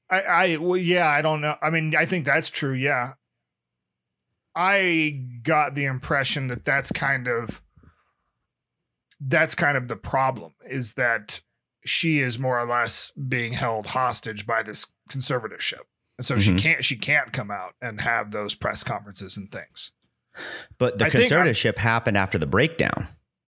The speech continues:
Speaker 2: Like, I, I guess I was trying to, uh, my point was, why was there not something that she, like,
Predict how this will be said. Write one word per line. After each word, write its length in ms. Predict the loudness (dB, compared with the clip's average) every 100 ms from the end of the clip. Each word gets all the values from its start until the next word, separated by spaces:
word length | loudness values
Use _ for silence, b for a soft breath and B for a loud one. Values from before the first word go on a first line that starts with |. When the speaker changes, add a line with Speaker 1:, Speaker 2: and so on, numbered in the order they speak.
| -2
Speaker 2:
Like, 120 | 2
I, 140 | 2 4
I 80 |
guess 200 | 2 4
I 80 | 2
was 100 | 4
trying 180 | 4 2
to, 220 | 2 2
uh, 40 | 4
my 180 | 4
point 340 | 4 2 0 2
was, 200 | 2 2 B B -6
why 320 | 0 2 4
was 220 | 2 2
there 160 | 2 2
not 280 | 4 2 2
something 340 | 2 4 2
that 120 | 2
she, 680 | 4 4 4 4 4 2 -2 -10 2
like, 240 | 2 2